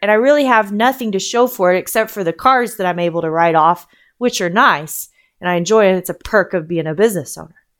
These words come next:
And we see this all too often. In fact, uh, years ago, I had a rancher we had worked closely with, and he told me, "I'm done buying green paint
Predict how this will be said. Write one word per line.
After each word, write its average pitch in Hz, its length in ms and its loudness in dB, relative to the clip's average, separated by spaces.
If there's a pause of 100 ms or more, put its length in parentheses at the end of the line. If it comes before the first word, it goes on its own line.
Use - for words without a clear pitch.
(440)
And 214 340 -2
we 220 120 -6
see 330 180 0
this 277 320 -4
all 208 220 4
too 214 200 -6
often. 175 340 -2
In 165 60 -10
fact, 196 400 0
uh, 180 140 2
years 214 400 2
ago, 175 340 2
I 165 80 2
had 185 180 0
a 185 60 0
rancher 185 640 -4 (500)
we 208 140 2
had 180 80 2
worked 170 300 0
closely 196 440 0
with, 185 260 2
and 180 120 -2
he 180 100 -2
told 185 240 0
me, 160 160 -4 (380)
"I'm 190 140 2
done 220 520 2 (240)
buying 190 300 0
green 185 280 -4
paint 170 400 -8